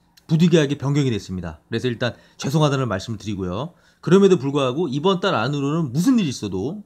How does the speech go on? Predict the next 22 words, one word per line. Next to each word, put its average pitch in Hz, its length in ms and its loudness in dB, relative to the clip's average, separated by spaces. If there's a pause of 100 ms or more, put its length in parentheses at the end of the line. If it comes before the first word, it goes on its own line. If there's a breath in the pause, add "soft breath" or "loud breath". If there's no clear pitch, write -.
에스엠 120 420 -4
세븐의 156 380 -2
실시간 175 280 -4
견적을 104 260 -6
올리도록 101 240 -6
하겠습니다. 87 400 -14 (1120 soft breath)
예, 135 200 -4 (320)
제 170 200 0
회사 262 340 2
근처에 185 840 0
쌍용 262 400 -2
자동차 135 400 -4
대리점이 123 340 0
있었습니다. 90 560 -10 (240)
예, 104 160 -4
멀지 139 300 2
않은 110 340 -4 (120)
곳에. 104 340 -10 (200)
그래서 156 420 -2 (220)
많은 208 300 0
분들이 113 640 -2 (380 soft breath)
이, 151 260 -2